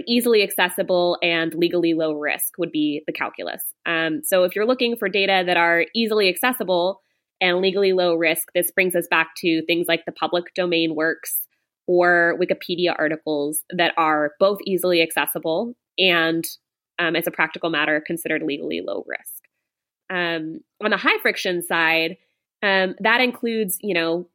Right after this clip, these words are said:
the build it and buy it models, right? Which is basically the high friction piece is how much would it cost to otherwise license the massive amounts of, of training data you would need, uh, to teach an A I system.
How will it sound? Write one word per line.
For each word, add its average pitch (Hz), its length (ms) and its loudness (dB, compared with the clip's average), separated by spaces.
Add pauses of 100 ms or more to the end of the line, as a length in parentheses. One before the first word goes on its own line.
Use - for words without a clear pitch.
the 190 120 0
build 196 240 2
it 202 60 2
and 202 100 0
buy 170 160 4
it 160 140 0
models, 165 360 0
right? 175 260 0
Which 185 160 -2
is 180 240 0
basically 180 640 2
the 180 80 -6
high 254 200 2
friction 240 400 -2
piece 185 340 -4
is 170 320 2 (180)
how 240 140 2
much 240 220 0
would 214 80 2
it - 100 0
cost 185 340 -2 (100)
to 196 140 -2
otherwise 175 460 2
license 170 480 0
the 175 80 0
massive 170 480 -2
amounts 160 320 -4
of, 160 160 -8 (320)
of 165 160 -4
training 277 280 2
data 190 180 4
you 170 160 2
would 170 180 0
need, 165 340 0 (540)
uh, 185 200 4
to 180 140 -6
teach - 240 -4
an 208 60 -2
A 180 160 2
I 165 140 2
system. - 420 -10